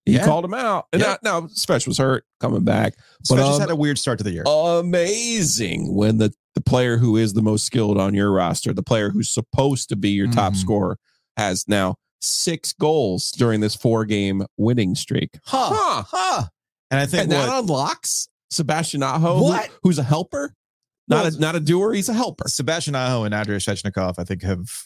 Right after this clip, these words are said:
Speaker 2: uh, accounted for over twenty points in the last four or five games or whatever it is. They've been absolutely on it. And Aho, I think, again, the first star of the week or whatever it was for the N H L, which that doesn't happen a lot for the <laughs> Carolina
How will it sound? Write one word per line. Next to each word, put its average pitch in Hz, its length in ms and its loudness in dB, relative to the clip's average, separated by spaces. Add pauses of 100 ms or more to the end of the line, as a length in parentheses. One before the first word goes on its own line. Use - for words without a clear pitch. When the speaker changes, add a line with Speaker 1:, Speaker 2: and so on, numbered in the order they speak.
(140)
Speaker 2:
uh, 85 240 -8
accounted 95 420 -4
for 87 300 -6
over 120 280 0
twenty 107 380 -6
points 87 720 -6 (100)
in 95 100 -2
the 85 80 -2
last 85 460 -4
four 95 180 -2
or 90 40 -2
five 87 280 -4
games 90 340 -6
or 87 60 -2
whatever 87 340 0
it - 60 0
is. - 240 -4
They've 101 260 -2
been 92 380 -2
absolutely 92 420 -4
on 82 200 -2
it. 78 100 -6
And 90 240 -6
Aho, 101 480 2
I 90 80 0
think, 98 200 -4
again, 90 240 -2
the 85 60 -2
first 95 300 -2
star 95 260 0
of 92 100 -4
the 92 60 -2
week 95 280 -4
or 92 40 -2
whatever 90 260 0
it 90 40 -2
was 87 180 -2
for - 100 -8
the 87 120 -2
N 87 80 0
H 85 160 -2
L, 90 180 0
which - 300 -4 (560)
that 131 160 2
doesn't 147 200 2
happen 135 320 -2
a 95 40 -2
lot 87 240 -4
for 95 80 -10
the 98 60 -6
<laughs> - 20 -8
Carolina - 480 2